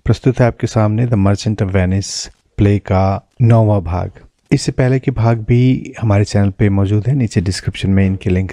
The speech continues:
दिए हुए हैं, उन लिंक्स पे जाके आप पहले वाले भागों को भी जरूर देखें। तो इस पार्ट की समरी ये है कि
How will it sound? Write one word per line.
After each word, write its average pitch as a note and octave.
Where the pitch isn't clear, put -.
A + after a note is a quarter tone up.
दिए F#2+
हुए F#2+
हैं, B2+
उन A#2
लिंक्स G2
पे G#2
जाके F#2
आप F#2
पहले G#2
वाले G2
भागों F2
को F#2+
भी G#2
जरूर G2
देखें। G#2+
तो E3+
इस D#3+
पार्ट C#3+
की D#3
समरी B2
ये F#2+
है F#2
कि A#2